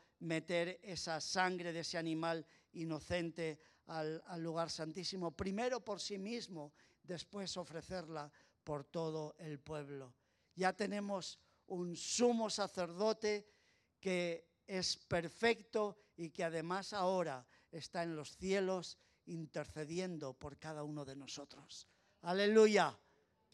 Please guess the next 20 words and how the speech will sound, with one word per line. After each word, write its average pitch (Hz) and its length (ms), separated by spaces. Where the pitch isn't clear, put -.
¿Cómo 196 300
podemos 196 420
disfrutar? 170 680
Gloria 202 440
al 170 80
Señor. 160 480
Amén. 165 560
Bendito 180 560
seas. 143 640
Vamos 233 300
a 226 60
pasar 202 340
a 180 120
otro 180 240
aspecto 165 560
muy, 170 360
muy 156 420
grande 147 500
de 143 100
este 147 420